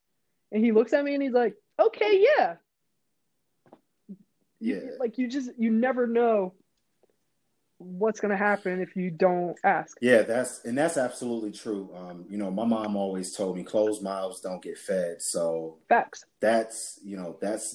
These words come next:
Speaker 2: definitely true. And your, your journey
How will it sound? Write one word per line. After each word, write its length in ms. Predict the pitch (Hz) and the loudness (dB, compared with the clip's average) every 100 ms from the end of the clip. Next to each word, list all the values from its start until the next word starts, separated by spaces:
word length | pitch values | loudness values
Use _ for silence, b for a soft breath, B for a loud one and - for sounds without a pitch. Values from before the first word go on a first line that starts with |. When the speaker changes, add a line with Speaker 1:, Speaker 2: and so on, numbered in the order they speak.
| - | -6
Speaker 2:
definitely 720 | 110 98 - 98 90 80 85 | -4 -2 -4 -6 -6 -10 -12
true. 480 | - - 85 78 B B B B | -12 -6 -6 -8 B B B B
And 640 | 110 113 110 104 98 95 - _ _ _ _ _ _ _ _ _ _ _ _ _ _ - | 2 2 4 2 0 -4 -10 _ _ _ _ _ _ _ _ _ _ _ _ _ _ -12
your, 520 | 113 139 180 175 - | 2 4 6 4 0
your 260 | 101 131 127 | -2 0 0
journey 520 | - 98 95 80 | 0 -2 -2 -8